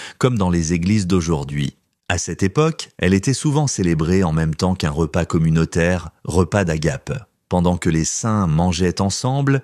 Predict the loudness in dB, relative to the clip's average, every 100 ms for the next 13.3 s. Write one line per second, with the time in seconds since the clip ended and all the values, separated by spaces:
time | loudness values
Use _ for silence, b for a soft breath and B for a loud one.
0 | _ _ -2 0 0 0 0 2 2 2
1 | 0 0 -4 -2 -2 0 0 0 2 2
2 | 4 2 2 0 -2 2 2 2 0 -4
3 | -6 -4 -2 -2 -2 -8 -14 _ _ 2
4 | 4 4 2 0 2 0 0 -2 -4 _
5 | _ -6 0 2 0 0 0 2 4 4
6 | 2 2 2 2 2 0 -2 0 0 0
7 | 2 2 0 0 0 -2 -4 -4 -2 -4
8 | -4 -8 -10 _ -2 0 0 0 2 2
9 | 0 -2 -2 -2 -4 -14 -2 -2 0 -2
10 | -2 0 0 2 2 2 0 -4 -8 _
11 | _ _ 2 4 0 0 -2 0 0 -2
12 | 0 -2 -2 -2 2 2 0 0 -4 0
13 | -2 -2